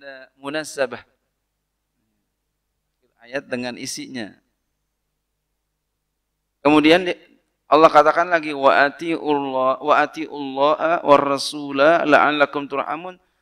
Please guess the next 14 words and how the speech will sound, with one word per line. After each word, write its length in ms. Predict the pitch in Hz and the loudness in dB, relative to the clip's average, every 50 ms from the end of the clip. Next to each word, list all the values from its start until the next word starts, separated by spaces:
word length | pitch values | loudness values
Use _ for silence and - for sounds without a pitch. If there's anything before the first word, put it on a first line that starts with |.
| _ _ _ - | _ _ _ -4
Taatlah 400 | 156 120 160 170 - 165 156 - | -4 -2 -2 -4 -6 -8 -12 -12
kamu 240 | - 151 151 147 | -14 -18 -18 -20
kepada 400 | 139 143 147 131 143 139 139 135 | -20 -20 -8 -4 -2 0 2 2
Allah 400 | 110 127 131 131 131 151 165 175 | 2 2 0 -2 -2 -4 -4 -4
dan 160 | 170 156 147 143 135 | -4 -4 -6 -4 -6
Rasul, 400 | 147 139 135 - - 160 170 175 | -8 -8 -10 -10 -14 -18 -18 -10
mudah-mudahan 640 | 165 156 151 147 143 139 139 135 139 147 160 170 170 | -8 -2 0 0 0 0 0 -2 0 0 0 -2 -4
kamu 480 | - 156 139 131 139 147 170 196 - - _ _ _ _ _ _ _ _ | -4 -4 -4 -4 -4 -6 -8 -10 -12 -16 _ _ _ _ _ _ _ _
dirahmati. 640 | 127 139 139 135 - 139 156 160 151 - 139 120 - _ _ _ _ _ _ _ _ _ | -8 -6 -6 -6 -4 -4 -6 -6 -6 -8 -14 -20 -20 _ _ _ _ _ _ _ _ _
Tadi 480 | 135 139 143 156 180 196 - - _ _ _ _ _ _ _ _ _ _ _ _ _ _ | -8 -8 -6 -6 -8 -10 -12 -16 _ _ _ _ _ _ _ _ _ _ _ _ _ _
ayat 360 | - 139 147 156 156 151 - _ | -4 -2 0 0 -2 -4 -8 _
tentang 400 | 175 156 143 - 165 165 165 151 - | -16 -10 -4 -4 -4 -2 -4 -6 -6
perint-, 400 | - 175 165 160 151 143 139 _ _ _ - | -4 -4 -4 -4 -6 -8 -10 _ _ _ -8
ya, 260 | 143 143 143 156 165 | -4 -4 -2 -2 -4